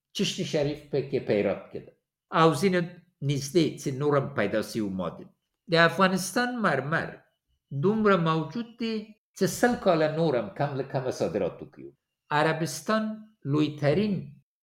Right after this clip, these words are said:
تاسیسات لري، نور ملکونه. او آذربایجان پس له دې نه چې نګورنو کراباغ ونی، لوی پروژې لري. دغه اباد کې ایموږ ساختماني مواد جذبېدای سي.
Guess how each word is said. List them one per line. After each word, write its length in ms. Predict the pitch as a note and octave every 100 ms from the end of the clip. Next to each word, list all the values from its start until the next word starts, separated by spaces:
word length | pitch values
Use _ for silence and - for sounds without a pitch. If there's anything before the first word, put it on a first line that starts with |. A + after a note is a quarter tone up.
| -
تاسیسات 680 | C3+ - C#3+ F3+ F#3 F#3
لري، 280 | F#3 F3+ F3+ F#3 - _ _ -
نور 340 | E3 F3+ D#3+ C3+ - -
ملکونه. 440 | C3 A#2 - - - - _ _ _ _ D3+
او 160 | D#3 D#3+ - - _ -
آذربایجان 680 | D#3+ F#3 E3 E3+ E3 E3 - - _ _ _ _ _ -
پس 160 | F#3+ - G3
له 60 |
دې 140 | E3+ F#3
نه 60 | F3
چې 120 | E3
نګورنو 400 | C#3+ C#3+ C3 C3+ -
کراباغ 380 | B2+ C3 E3 E3
ونی، 200 | F#3+ A3 F#3+ - C#3 C3
لوی 160 | C#3+ C#3+ C#3
پروژې 360 | A#2+ G#2+ C3 G2
لري. 180 | D#2 - _ _ _ _ -
دغه 360 | C3 A#3+ C4 G3+ E3+
اباد 340 | C#3+ E3 F3+ F3 -
کې 120 | G#2 - -
ایموږ 240 | C#3 E3 -
ساختماني 640 | D#3+ - - C#3+ B2+ D#3+ A3
مواد 480 | A3 F#3 F3 F3 - _ _ _
جذبېدای 640 | A#2+ C#3+ C3+ B2+ B2 B2 E2 -
سي. 140 | F#2